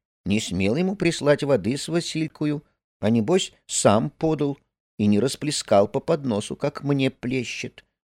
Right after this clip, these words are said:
Я всегда так рада, что он у нас останавливается. А что касается до Сережиных увлечений, кто же молодой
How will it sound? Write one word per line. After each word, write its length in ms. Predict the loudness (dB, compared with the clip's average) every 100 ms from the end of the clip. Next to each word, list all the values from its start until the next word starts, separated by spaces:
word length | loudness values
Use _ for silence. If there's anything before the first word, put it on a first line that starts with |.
| -4
Я 120 | -4
всегда 440 | -4 -6 -4 0 0
так 260 | 0 -2
рада, 340 | 0 0 0 -4
что 280 | -4 -2 0
он 120 | -2
у 60 |
нас 280 | -2 -4 -4
останавливается. 920 | -10 -6 -4 -4 -6 -8 -12 -14 -16 -18 _ _ -6
А 100 | -6
что 220 | 0 -2
касается 680 | 0 -2 0 -2 -2 -4 -4 _ -16
до 220 | 0 2
Сережиных 640 | 2 0 2 2 2 -2 -2
увлечений, 720 | -2 -2 -4 0 0 2 -2 _ _ _ _ -20
кто 300 | 4 6 6
же 140 | 4
молодой 640 | 4 4 4 4 2 0